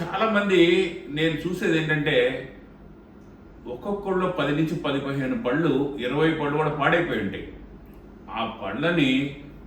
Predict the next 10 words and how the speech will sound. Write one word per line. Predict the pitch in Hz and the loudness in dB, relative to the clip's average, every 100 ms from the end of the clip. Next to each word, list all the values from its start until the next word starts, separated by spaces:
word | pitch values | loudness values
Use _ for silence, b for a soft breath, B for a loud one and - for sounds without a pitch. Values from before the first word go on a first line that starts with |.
| - - | -12 -4
సరి | 113 160 | 0 6
చేయాలా, | 165 151 131 127 123 123 | 6 6 4 4 4 2
లేకపోతే | 120 120 120 131 131 | 2 0 -2 -6 -2
వాటిని | 123 120 120 120 117 113 | 0 0 -2 -6 -6 -6
రూట్ | 135 - | -6 -2
కెనాల్ | 151 147 | 0 0
ట్రీట్మెంట్ | 131 127 127 120 | -2 -4 -6 -4
చేసి | 127 120 113 | -4 -4 -8
క్యాప్స్ | - 113 143 - - | -4 -2 0 -2 -4
వేయాలా, | 131 127 127 131 - | -2 0 -2 -2 -6